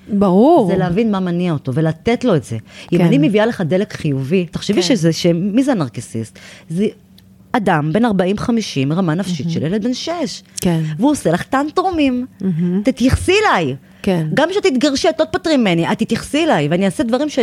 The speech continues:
Speaker 2: שהנה, אני פה.
Speaker 1: נכון.
Speaker 2: אז אני צריכה לבוא ולהגיד לו,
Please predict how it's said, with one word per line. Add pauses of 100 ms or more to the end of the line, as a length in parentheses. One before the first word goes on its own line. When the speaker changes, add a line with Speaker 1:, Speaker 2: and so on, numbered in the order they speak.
Speaker 2:
שהנה,
אני
פה. (260)
Speaker 1:
נכון.
Speaker 2:
אז
אני
צריכה
לבוא
ולהגיד
לו,